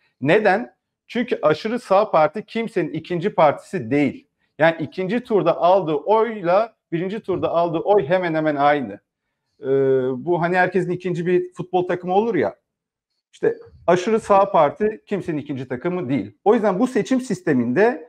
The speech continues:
salt çoğunluğu elde edemedi. Tüm anketler birinci parti olarak çıkacağını öngörüyordu. Ee, işte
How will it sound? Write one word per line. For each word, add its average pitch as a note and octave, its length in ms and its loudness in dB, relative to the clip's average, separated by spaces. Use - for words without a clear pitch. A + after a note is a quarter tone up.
salt A#3+ 380 0
çoğunluğu F3+ 420 -4
elde F3 260 0
edemedi. D3+ 560 0
Tüm A#3+ 280 0
anketler F3+ 720 0
birinci D#3+ 280 -4
parti G#3+ 380 2
olarak G#3 360 0
çıkacağını G#3+ 480 0
öngörüyordu. G#3 880 2
Ee, D#3+ 600 -2
işte - 480 -4